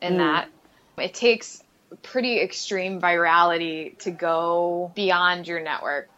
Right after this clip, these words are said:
Speaker 1: and pull people in and get the actual conversion on that.
Speaker 2: Mm-hmm.
Speaker 1: 'Cause we got some great publicity. We were on iHeartRadio and in Huffington Post and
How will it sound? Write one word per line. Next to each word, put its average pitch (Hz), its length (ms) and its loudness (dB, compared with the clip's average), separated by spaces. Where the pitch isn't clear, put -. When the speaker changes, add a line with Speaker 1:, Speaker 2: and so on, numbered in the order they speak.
Speaker 1:
and 170 240 -2
pull 185 260 4
people 180 360 0
in 170 480 -6
and 185 200 0
get 175 300 6
the 185 60 4
actual 156 480 0
conversion 160 600 -4
on 214 160 0
that. 254 280 2
Speaker 2:
Mm-hmm. 185 260 -2
Speaker 1:
'Cause 214 200 -2
we 269 80 2
got 392 200 6
some 285 160 2
great 190 320 4
publicity. 147 680 -6
We 220 140 2
were 202 140 8
on 190 560 2
iHeartRadio 190 1300 -2
and 170 540 -10
in 196 160 0
Huffington 196 680 0
Post 185 760 4
and 180 680 0